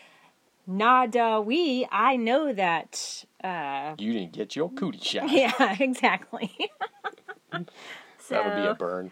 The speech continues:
Speaker 1: that would be a burn, and that, you know, I might wanna
Speaker 2: Language of
Speaker 1: triple
Speaker 2: origin.
Speaker 1: psych you out.
Speaker 2: Language of origin?
Speaker 1: Na da wee. <laughs>
Speaker 2: Kid.
Speaker 1: Kid.
Speaker 2: Use it in a sentence. He just gave you burn job facial scraps with the na da wee.
Speaker 1: <laughs>
Speaker 2: Shut up. I don't have five minutes to spare.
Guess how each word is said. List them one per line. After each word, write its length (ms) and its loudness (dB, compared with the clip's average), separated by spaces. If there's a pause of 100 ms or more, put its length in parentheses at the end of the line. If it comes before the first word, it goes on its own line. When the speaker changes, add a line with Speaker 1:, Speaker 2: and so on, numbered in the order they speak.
(140)
Speaker 1:
that 200 8
would 120 -2
be 140 -2
a 60 -2
burn, 400 -6
and 580 -12
that, 260 -2
you 160 -12
know, 100 -10
I 80 -10
might 260 -4
wanna 200 -4
Speaker 2:
Language 280 0
of 60 4
Speaker 1:
triple 120 -4
Speaker 2:
origin. 200 2
Speaker 1:
psych 60 -16
you 80 -8
out. 240 -8
Speaker 2:
Language 300 0
of 80 -6
origin? 380 -4 (120)
Speaker 1:
Na 200 -4
da 160 -4
wee. 280 -10 (400)
<laughs> 380 -16
Speaker 2:
Kid. 320 -6 (300)
Speaker 1:
Kid. 360 -10 (220)
Speaker 2:
Use 160 0
it 80 0
in 60 -2
a 80 0
sentence. 500 -2 (340)
He 600 -6 (180)
just 300 -2 (160)
gave 260 0
you 300 -6
burn 240 2
job 260 2
facial 260 -2
scraps 440 -2
with 140 -4
the 80 -2
na 200 -2
da 200 -2
wee. 260 -14 (380)
Speaker 1:
<laughs> 400 0
Speaker 2:
Shut 380 4
up. 240 2
I 100 -4
don't 120 -2
have 100 -4
five 160 -2
minutes 180 -6
to 80 -12
spare. 280 -6